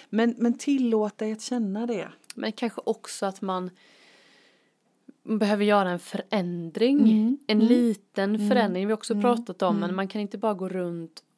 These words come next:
Speaker 2: och så här är det, jag får alltid det här, att man
Speaker 1: Mm.
Speaker 2: bara bekräftar det
Speaker 1: Mm.
Speaker 2: man har kommit
Speaker 1: Precis.
Speaker 2: på, utan okej, men nu
Speaker 1: Ja.
Speaker 2: vet vi detta.
Speaker 1: Ja, ja.
Speaker 2: Mm, då kanske du ska gå ut och gå
Speaker 1: Ja.
Speaker 2: nästa gång,
Speaker 1: Ja,
Speaker 2: eller
Speaker 1: testa.
Speaker 2: testa
Speaker 1: Ja.
Speaker 2: det här, eller testa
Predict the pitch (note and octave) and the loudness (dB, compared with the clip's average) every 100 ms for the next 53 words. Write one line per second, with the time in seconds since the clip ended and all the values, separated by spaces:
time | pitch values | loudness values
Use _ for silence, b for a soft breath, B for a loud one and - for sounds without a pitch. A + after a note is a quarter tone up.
0 | _ - - - G3+ G#3+ G3+ F#3 F3 F3+ | _ -18 -12 -6 -2 0 0 -2 -4 -6
1 | F#3+ - A3 G#3 F#3+ - F3+ - F#3+ G3 | -6 -4 -2 -4 -6 -8 -4 -4 -2 -2
2 | G3+ F#3+ F3 E3+ - - F#3 - - F3+ | 2 2 0 -4 -8 -8 -8 -8 -8 -4
3 | F3 F3 F3 - E3 F#3 - G#3 B3 A3 | -4 -4 -8 -8 -8 -6 0 2 6 4
4 | F#3 - F3+ F3 - A#3 - C#4+ B3+ A3+ | 4 -2 -6 -4 -6 -8 -2 0 2 4
5 | C#4+ C4+ F3+ - F3 - G#3+ G3+ F3+ - | 4 2 -2 -6 -12 -8 -4 -2 -2 -6
6 | b G#3 G#3 - _ _ _ G#3+ F#3 F#3+ | b -6 -6 -8 _ _ _ -10 -8 -6
7 | G#3+ - G#3+ A3 G#3+ G#3+ G3 - F#3 F#3+ | -6 -4 -4 0 2 2 0 -8 -8 -8
8 | F#3+ F#3 A3+ D4 D4 G3+ _ A#3 A3 A3 | -8 -4 -2 0 -2 -6 _ -4 -4 -2
9 | F3 E3+ E3 G#3+ G#3+ F3 - B3 - - | -6 -6 -6 -4 -4 -6 -6 -8 -6 -8
10 | - B3 - A#3 A3 - - G#3+ G#3 G#3 | -2 -4 -2 -4 -2 -4 0 2 4 4
11 | G3+ G3+ F#3 A3 C4 C4+ G3+ F#3 G3 B3 | 2 0 2 4 4 4 2 -2 -4 -4
12 | A#3+ | -4